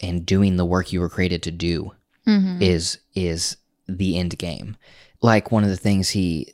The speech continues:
Speaker 1: says is, "When you go to work tomorrow, remember, you're not just a designer with a clothing label. You're a partner with God, taking the human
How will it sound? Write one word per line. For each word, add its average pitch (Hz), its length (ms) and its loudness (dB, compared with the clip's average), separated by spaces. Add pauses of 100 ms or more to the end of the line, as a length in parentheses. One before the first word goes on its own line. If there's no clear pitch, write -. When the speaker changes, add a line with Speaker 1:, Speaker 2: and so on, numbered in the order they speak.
Speaker 1:
says 95 340 2
is, 87 220 -2 (100)
"When 98 380 4
you 101 140 6
go 104 240 4
to 123 80 4
work 110 260 0
tomorrow, 82 540 -2 (240)
remember, 92 580 2 (580)
you're 98 220 6
not 98 440 2
just 98 420 0
a 92 80 0
designer 87 680 0
with 87 140 -4
a 82 40 -8
clothing 82 360 -2
label. 78 420 -6 (280)
You're 92 460 2
a 87 140 -4
partner 90 640 -2
with 85 380 -6 (100)
God, 71 420 -6 (460)
taking 98 400 2
the 90 80 0
human 98 560 0